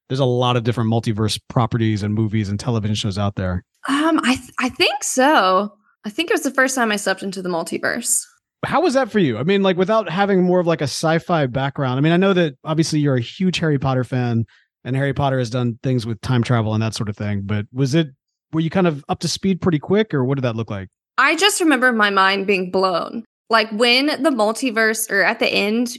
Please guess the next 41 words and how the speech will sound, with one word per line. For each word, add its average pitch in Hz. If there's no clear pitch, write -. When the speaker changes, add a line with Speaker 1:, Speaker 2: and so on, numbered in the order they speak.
Speaker 2:
when 196
all 185
the 202
timelines 202
split 233
off, 240
I 202
was 208
just 214
like, 196
"This 220
opens 214
up 202
a 214
whole 226
new 233
realm 202
of 190
possibilities 202
that 190
I'd 190
never 190
considered 220
before." 170
And, 196
uh, 190
it 185
made 202
me 208
very 202
excited. 196
Speaker 1:
When, 208
you 165
know, 147
we 147
obviously, 175
we 135
get 135
this 139
concept 165
of 120